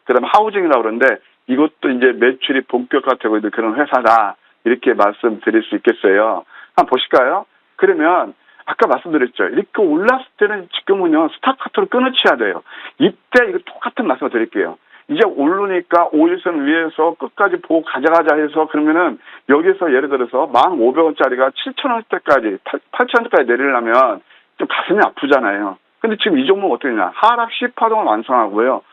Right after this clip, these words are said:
바닥에서 좀 출발하고 있습니다. 지금 뭐 아직 장은 마감 안 됐지만 수급도 괜찮아요. 기관, 외국인 지금 매수가 들어오고 있고 이미 연기금 같은 저점에서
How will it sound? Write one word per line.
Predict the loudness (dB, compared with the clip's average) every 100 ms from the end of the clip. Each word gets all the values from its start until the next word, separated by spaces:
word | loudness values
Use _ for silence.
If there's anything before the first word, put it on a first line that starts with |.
| _ -6
바닥에서 | -2 2 2 2 0
좀 | -4 -4
출발하고 | 0 2 2 0 -4
있습니다. | -6 -8 -4 -4 -6 -10 -8 -8 -6
지금 | -2 2 2 2 2 0 0
뭐 | 0
아직 | 0 -6 -4
장은 | -4 0
마감 | 0 0 -2
안 | -2
됐지만 | -4 -6 0 0 0 -6 _ _
수급도 | -14 -2 -2 -2 -4
괜찮아요. | -2 0 2 2 2 -2 -4 -12 _ _ _
기관, | -2 2 2 2 -2 -12
외국인 | -2 0 0 -4 -4 -4 -6 _ _ _
지금 | -2 2
매수가 | 2 2 -2 -4
들어오고 | -6 -6 -6
있고 | -6 -6 -6 -6 _ _
이미 | -2 0 0 -2 -2 0
연기금 | 2 2 -2 -4
같은 | -4 -2 -4 0
저점에서 | -2 0 -2 -2 -2 -6